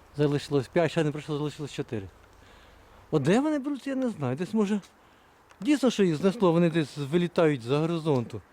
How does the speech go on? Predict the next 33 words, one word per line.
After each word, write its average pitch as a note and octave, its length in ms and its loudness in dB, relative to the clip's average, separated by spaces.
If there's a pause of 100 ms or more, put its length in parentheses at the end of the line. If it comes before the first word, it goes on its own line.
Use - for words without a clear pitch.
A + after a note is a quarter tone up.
(640)
Я D3+ 100 0
просто - 220 -4
вже D#3+ 160 0
пізно E3 320 0
бачу E3+ 300 0
їх. A2 180 -4 (1120)
А D3 60 2
може, F#3+ 220 6
вони G#3 120 6
в - 20 6
небі F3+ 300 2
зараз D#3+ 220 -2
високо, D#3 520 -4 (880)
десь C#3+ 160 -2
там, C#3+ 320 0 (180)
але C#3+ 200 0
я D3+ 120 4
не D3+ 120 2
бачу, D3 300 -2
то C#3 240 -4 (720)
темнота. C3+ 500 0 (1400)
Не F3+ 100 4
знаю, D3 360 2 (460)
без C#3+ 160 -2
коментарів. C#3 520 0 (840)
Так, D#3 180 2
знову C#3+ 400 2
ж - 80 -2
таки D3 220 2
ложу C3+ 260 2
камеру, B2+ 420 0 (600)
це D3+ 120 2
нижче. C#3+ 400 -2